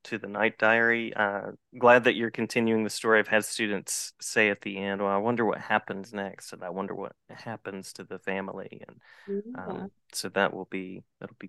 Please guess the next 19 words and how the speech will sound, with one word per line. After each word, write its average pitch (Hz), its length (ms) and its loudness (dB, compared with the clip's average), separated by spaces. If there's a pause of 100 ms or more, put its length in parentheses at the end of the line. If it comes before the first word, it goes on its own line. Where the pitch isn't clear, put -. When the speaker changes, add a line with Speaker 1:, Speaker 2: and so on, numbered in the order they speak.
Speaker 1:
good. 98 260 -8
That's, 127 220 6
that's 143 240 4
so 147 220 10
often 123 340 8
the 104 80 -2
part 113 220 4
of 101 60 4
the 101 80 -2
story 104 340 0
that 98 140 -6
isn't 98 360 -6
visited. 98 500 -6
You, 101 140 -8
you 110 240 -14
wanna 131 220 -4
know 113 180 -2
what 104 160 -6
happens. - 640 -8